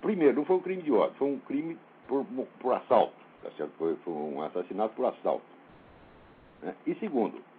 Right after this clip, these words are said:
os assaltantes estão todos na cadeia cumprindo pena. Quer dizer, qual foi a discriminação que o, o, o sujeito sofreu? Nada, né? Então, a, vamos dizer, o Código Penal que pune, né, já atos de violência, até,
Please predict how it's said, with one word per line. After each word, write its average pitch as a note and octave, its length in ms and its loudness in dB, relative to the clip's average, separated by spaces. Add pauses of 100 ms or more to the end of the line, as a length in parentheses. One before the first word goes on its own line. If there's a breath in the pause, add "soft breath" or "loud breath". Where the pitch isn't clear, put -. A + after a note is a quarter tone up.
(460)
os E3 140 2
assaltantes G#3 440 6
estão A3+ 160 2
todos A3+ 260 0
na A#3+ 100 0
cadeia E3 360 4
cumprindo G3+ 460 -2
pena. D3 400 2
Quer D3 100 0
dizer, C#3+ 160 -4
qual G3+ 160 -4
foi B3 200 2
a - 20 6
discriminação D#3+ 840 -2
que A2+ 140 -4
o, F2+ 100 -4 (640 loud breath)
o, A2 60 -2
o G#2+ 340 -2
sujeito B2+ 240 0
sofreu? G2+ 440 0 (120)
Nada, D3+ 460 2 (140)
né? - 140 -8 (800)
Então, E3+ 220 2
a, C#3+ 220 2
vamos C3+ 240 0
dizer, A#2 200 2
o B2+ 100 -2
Código E3 440 0
Penal B2 340 2
que A#2+ 140 -10
pune, - 500 -2
né, G#3 160 -8 (1500)
já G#2+ 260 4
atos A2 220 0
de F2 60 -6
violência, G#2 720 2
até, A2 240 -2